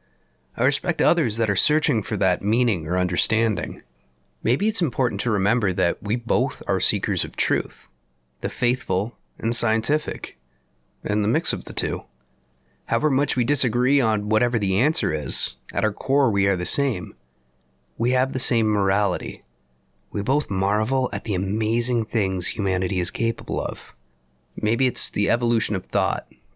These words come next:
the art we create, the kindness one can show to another without promise of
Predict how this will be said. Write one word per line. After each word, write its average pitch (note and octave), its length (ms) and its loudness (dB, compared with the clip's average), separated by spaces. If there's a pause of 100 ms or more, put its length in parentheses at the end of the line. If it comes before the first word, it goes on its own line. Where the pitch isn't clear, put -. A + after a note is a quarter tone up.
(180)
the G2+ 120 2
art A2 160 0
we F#2 120 -4
create, E2 500 -4 (460)
the B2 60 -4
kindness C#3+ 460 2
one B2 160 2
can B2+ 140 2
show A2 240 2
to A#2+ 100 2
another F#2+ 320 2
without F2+ 380 0
promise G2+ 420 0
of - 160 -8